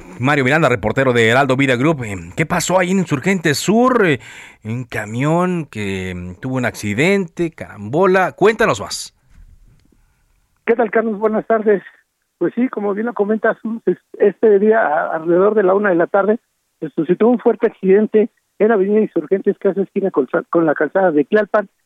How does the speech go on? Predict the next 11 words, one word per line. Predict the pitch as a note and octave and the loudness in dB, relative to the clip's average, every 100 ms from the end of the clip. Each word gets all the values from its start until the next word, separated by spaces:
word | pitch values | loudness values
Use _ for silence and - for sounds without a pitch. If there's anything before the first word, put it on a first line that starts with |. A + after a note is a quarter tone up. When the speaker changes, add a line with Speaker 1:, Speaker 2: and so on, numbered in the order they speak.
| - | -10
Speaker 2:
y | E3 | 0
es | G#3+ - | 0 0
que | A#3 | 0
un | C4 C4 | 2 0
camión | A#3 G#3 A3 A3+ - | -2 -2 -2 -2 0
Torton, | A3 G#3+ - G3+ - | 0 2 -2 -2 -4
el | D3+ | -4
cual | - G3+ G3 F3 | 0 0 0 -4
transportaba, | D3+ - D3+ - F#3+ F3+ E3 _ _ _ _ - | -8 -6 -8 -4 -2 -2 -4 _ _ _ _ -8
este, | C3+ - | -4 -4
frutas, | - A3+ A#3 A#3+ | 0 0 0 -2